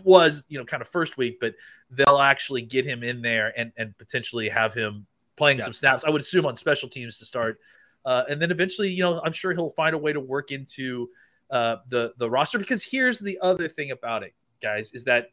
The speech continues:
Speaker 1: if Anthony Brown is playing good football, that doesn't mean that you can't play Kelvin Joseph. It, it, it, if anything, it means you can move Joseph out to a spot that he's comfortable, whether that's the outside or inside,
Speaker 2: Or
Speaker 1: and then
Speaker 2: Brown
Speaker 1: you can
Speaker 2: probably
Speaker 1: kick Anthony
Speaker 2: back in the
Speaker 1: Brown.
Speaker 2: slot. Brown's very good in the slot. You can use him there as well.
Speaker 1: Exactly.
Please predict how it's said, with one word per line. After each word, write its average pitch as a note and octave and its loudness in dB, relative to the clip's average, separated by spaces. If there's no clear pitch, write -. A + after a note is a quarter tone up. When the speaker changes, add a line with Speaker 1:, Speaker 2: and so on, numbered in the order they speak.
Speaker 1:
if C3+ -6
Anthony F#3+ 0
Brown E3 -2
is D3 -12
playing C#3+ -8
good B2 -4
football, B2 -6
that C#3 0
doesn't F#3+ 2
mean F#3+ 0
that D3+ -4
you C3 -10
can't D3 -4
play D3 0
Kelvin C3 -2
Joseph. B2 -2
It, C#3 -10
it, C#3 0
it, C#3+ -6
if C#3+ 0
anything, D#3 4
it D3+ -4
means D#3+ -2
you D#3+ -6
can C#3+ -8
move F3 0
Joseph D#3+ 2
out C#3+ 0
to D#3 4
a C3+ 4
spot D#3 2
that C#3+ -2
he's B2+ -4
comfortable, D#3+ -2
whether C3 0
that's A#2+ 0
the B2 -2
outside D3+ 2
or A#2+ 0
inside, C3 0
Speaker 2:
Or D#3+ -6
Speaker 1:
and D#3 0
then D#3+ 4
Speaker 2:
Brown E3 8
Speaker 1:
you - -4
can - -
Speaker 2:
probably C#3+ 6
Speaker 1:
kick - -6
Anthony C#3+ -4
Speaker 2:
back C3+ 4
in B2 -2
the C3+ -4
Speaker 1:
Brown. D#3+ 4
Speaker 2:
slot. C3 2
Brown's C#3+ 0
very C#3+ -2
good B2 -4
in A2 -14
the A2+ -12
slot. G#2+ -10
You A2+ -12
can A#2+ -10
use B2+ -6
him A#2+ -10
there A#2+ -6
as A2+ -6
well. F3+ 10
Speaker 1:
Exactly. - 0